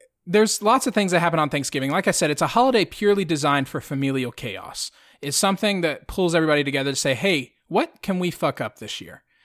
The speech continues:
That's what the, uh, the Pilgrims and Indians said to each other on the first Thanksgiving, and it's a tradition that we have continued. So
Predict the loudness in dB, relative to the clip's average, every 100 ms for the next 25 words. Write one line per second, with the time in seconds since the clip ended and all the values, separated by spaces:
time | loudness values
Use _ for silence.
0 | _ _ -2 0 2 2 2 0 -2 -4
1 | _ -2 0 -2 -4 -2 -2 0 -4 -4
2 | -2 -2 -2 -2 -2 -2 -6 -6 -8 -8
3 | -8 -8 -8 -8 -10 -12 -10 -10 -10 -10
4 | -8 -8 -8 -8 -6 -6 -4 -6 -8 -10
5 | -10 -8 -8 -10 -10 -6 -2 -2 -4 -14
6 | -20 _ _ _ _ _ _ 0 4 4
7 | 2